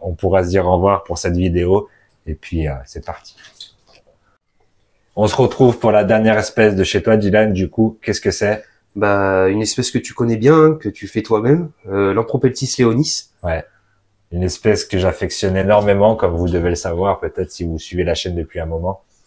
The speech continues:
Speaker 1: C'est une espèce que je trouve, euh, exceptionnelle dans, dans la couleur, dans, dans, qui, qui peut convenir à des personnes qui débutent dans la terrariophilie, comme Dylan au niveau des serpents.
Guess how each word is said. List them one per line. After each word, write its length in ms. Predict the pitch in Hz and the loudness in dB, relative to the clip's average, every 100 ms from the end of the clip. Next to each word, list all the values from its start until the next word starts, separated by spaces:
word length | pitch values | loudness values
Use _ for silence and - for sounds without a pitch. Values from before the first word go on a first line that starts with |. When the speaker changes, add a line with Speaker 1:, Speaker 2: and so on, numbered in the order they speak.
| - _ _ _ _ | -20 _ _ _ _
Speaker 1:
C'est 160 | - 90 | -4 -2
une 100 | 87 | 0
espèce 400 | 90 - 101 95 | -2 0 0 0
que 120 | 92 | -6
je 80 | 85 | -6
trouve, 280 | - 90 87 | -6 -2 0
euh, 340 | 82 78 76 69 65 _ _ _ _ _ | 0 -2 -4 -8 -14 _ _ _ _ _
exceptionnelle 720 | 95 - 107 - 101 101 101 92 | -10 -4 -6 -2 0 2 2 0
dans, 380 | 85 80 80 | -2 -2 -4
dans 160 | 80 85 | -2 0
la 100 | 85 | 0
couleur, 600 | - 104 95 95 101 98 | -2 -4 0 4 4 2
dans, 360 | 85 78 76 - _ _ _ _ _ _ _ | 0 -4 -8 -16 _ _ _ _ _ _ _
dans, 720 | 87 82 82 82 80 80 80 78 | -4 -2 -2 -2 -2 -4 -6 -6
qui, 320 | - 95 76 | -6 -6 -6
qui 160 | - | -10
peut 160 | - 98 | -4 -4
convenir 500 | 82 98 95 95 92 | -2 -2 0 2 2
à 60 | 87 | 2
des 120 | 90 | 0
personnes 340 | 98 - 95 | -2 -2 -6
qui 120 | - | -6
débutent 380 | 73 92 90 104 | -4 -2 0 0
dans 80 | 92 | 0
la 120 | 87 | 0
terrariophilie, 800 | - 92 87 90 85 95 95 110 | -2 0 2 0 -4 -6 -4 -6
comme 180 | 87 85 | -6 -4
Dylan 320 | 90 107 123 | 2 2 2
au 40 | |
niveau 220 | 92 82 85 | -2 -2 -4
des 100 | 80 | -4
serpents. 420 | - - 127 | -6 -4 -6